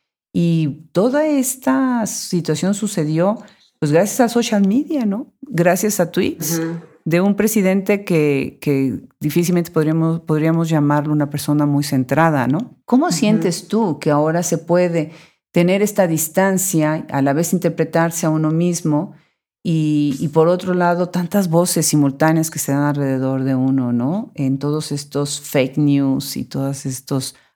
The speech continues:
Speaker 1: arengas que se están dando.
Speaker 2: Claro. Wow, pues sí, es una locura lo que está sucediendo. Pues estoy leyendo un libro de William Davis que se llama Estados Nerviosos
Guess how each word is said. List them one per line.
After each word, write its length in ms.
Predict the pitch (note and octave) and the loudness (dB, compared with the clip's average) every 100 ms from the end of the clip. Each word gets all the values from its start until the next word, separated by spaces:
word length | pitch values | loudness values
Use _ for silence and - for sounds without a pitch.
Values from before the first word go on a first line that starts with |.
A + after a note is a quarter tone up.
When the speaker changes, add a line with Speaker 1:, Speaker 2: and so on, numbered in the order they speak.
| - | -2
Speaker 1:
arengas 800 | C#3+ C#3+ D3 D3 C3+ C3 - - _ _ _ - | 2 4 4 2 0 -6 -12 -18 _ _ _ -10
que 80 | C#3+ | -8
se 120 | C#3+ | -6
están 300 | C3 C3+ B2+ | -4 -2 0
dando. 300 | B2+ B2+ B2+ - _ - - - - - - _ _ _ _ _ _ - - | 0 -2 -4 -12 _ -20 -20 -20 -20 -20 -20 _ _ _ _ _ _ -16 -8
Speaker 2:
Claro. 540 | F#3+ - F3 E3+ - _ _ _ | -6 -4 -6 -8 -14 _ _ _
Wow, 460 | E3+ E3+ F#3+ F#3+ - | -2 0 0 -4 -4
pues 400 | F3 E3 - - | -4 -4 -6 -10
sí, 340 | - - F3+ | -8 -4 -2
es 160 | F#3+ F#3 | -2 -2
una 140 | G#3+ | -2
locura 360 | G#3 D#3 F3+ F3+ | -2 -4 -2 -2
lo 140 | F#3 | -4
que 80 | F3 | -4
está 200 | E3+ E3+ | -4 -4
sucediendo. 760 | E3 F3 E3+ E3+ F3 E3+ E3 C#3+ _ _ _ | -4 -4 -2 -2 -2 -4 -6 -8 _ _ _
Pues 360 | - B3 A#3+ - - _ _ - | -4 -2 -2 -6 -12 _ _ -6
estoy 640 | F#3+ A#3+ C4+ C#4 C#4 C#4 | -2 0 2 2 2 0
leyendo 380 | A3 A3 G#3+ A3 | 0 0 0 0
un 60 | A3+ | 0
libro 240 | G#3 G#3+ | 0 0
de 380 | G#3 F3+ E3 - | 0 0 0 0
William 360 | E3+ F#3 G3 G3 | 0 0 0 0
Davis 360 | F3 E3 G3+ - | 0 -2 -2 -2
que 100 | F3+ | -2
se 100 | E3 | -2
llama 380 | E3 F3+ F3 | -2 -2 -2
Estados 760 | E3+ - E3 F3 F3 - - - - | -2 -2 0 0 -2 -4 -6 -8 -4
Nerviosos 720 | D#3+ D#3 D3+ F3 - C4+ - | -2 0 0 -2 -2 -4 -4